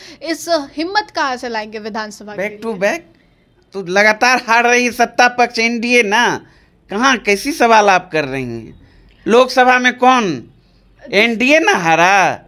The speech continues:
Speaker 1: जिस तरीके से
Speaker 2: एनडीए को ना वहाँ की जनता ने नकारा, रुपौली में एनडीए को ना नकारा।
Speaker 1: जी।
Speaker 2: और बिहार की जनता ने भी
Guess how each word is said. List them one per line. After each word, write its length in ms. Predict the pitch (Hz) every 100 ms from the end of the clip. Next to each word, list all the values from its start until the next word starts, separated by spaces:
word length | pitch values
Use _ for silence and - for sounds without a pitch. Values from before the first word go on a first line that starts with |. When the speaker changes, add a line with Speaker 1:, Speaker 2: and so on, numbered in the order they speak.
| -
Speaker 1:
जिस 240 | 302 339
तरीके 440 | 370 359 339 339 370
से 160 | - 370
Speaker 2:
एनडीए 400 | - 254 285 302
को 160 | 302
ना 140 | 294 285
वहाँ 240 | 262 262
की 160 | 247 226
जनता 340 | 240 233 220
ने 140 | 202
नकारा, 800 | 185 160 156 147 156 185 180 127 - _ _ _ -
रुपौली 580 | 175 214 233 240 247 262
में 220 | 254 240
एनडीए 480 | 233 240 233 269 302
को 260 | 262 247
ना 160 | 226 254
नकारा। 840 | 240 180 156 151 175 190 156 120 -
Speaker 1:
जी। 180 | - 247 - -
Speaker 2:
और 200 | 185 208
बिहार 400 | 202 208 240 254
की 180 | 254
जनता 380 | 202 214 208 247
ने 180 | 254 262
भी 280 | 247 285